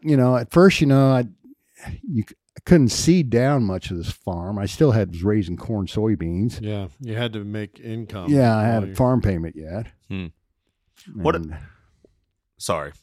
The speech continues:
Speaker 1: Go
Speaker 3: Uh,
Speaker 1: ahead.
Speaker 3: oh, what was your first flower? 'Cause you talked about starting grasses, and I don't think we covered this last time we went over this.
Speaker 1: Ah, first flower, I think, uh, round-headed bush clover.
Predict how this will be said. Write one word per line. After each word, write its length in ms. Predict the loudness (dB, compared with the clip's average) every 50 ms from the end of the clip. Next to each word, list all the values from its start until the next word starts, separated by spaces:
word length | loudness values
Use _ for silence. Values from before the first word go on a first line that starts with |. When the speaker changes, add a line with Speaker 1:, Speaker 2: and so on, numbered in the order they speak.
| _ -12
Speaker 1:
Go 60 | -10
Speaker 3:
Uh, 40 | -8 -8
Speaker 1:
ahead. 240 | -10 -12 -14 -18 _ _ _
Speaker 3:
oh, 160 | -6 -4 -4 -6 -8 _ _ _ _ _ _
what 160 | -4 -2 -2
was 80 | 0 -2
your 80 | -4
first 260 | -4 -4 -4 -4 -4 -6
flower? 460 | -4 0 0 2 0 0 -4 -12 -20 _ -10
'Cause 120 | -8 -8
you 60 | -4
talked 220 | 0 0 0 2 2
about 200 | -2 -2 -2 -2
starting 260 | -2 -2 -2 -2 -2
grasses, 460 | -4 -2 -2 0 -2 -2 -6 -10 -8
and 80 | -4 -2
I 40 | -2
don't 120 | -2 -2 -4
think 120 | -6 -8
we 80 | -8 -4
covered 300 | -2 -2 -2 -2 -4 -8
this 160 | -10 -10 -10
last 260 | -10 -10 -10 -12 -14
time 240 | -14 -16 -16 -18 -20 _ _ _
we 100 | -16 -16
went 160 | -14 -14 -16
over 100 | -18 -20
this. 80 | -14 -4
Speaker 1:
Ah, 960 | 0 2 4 6 6 6 8 8 8 8 6 6 4 2 0 -4 -6 -8 -10 -12 -14 _ _ _ _
first 240 | -8 -8 -8 -8
flower, 420 | -8 -10 -12 -10 -8 -8 -8 -6 -6
I 60 | -6
think, 300 | -6 -6 -8 -8 -10 -10
uh, 260 | -8 -8 -8 -10 -12 -14 -16 -18 -20 _ _ _ _ _ _ _
round-headed 560 | -6 -4 -2 -2 0 0 0 0 -2 -2 2 4
bush 220 | 4 4 4 2
clover. 640 | -2 -6 -4 -2 -2 -2 -2 -2 -4 -4 -6 -8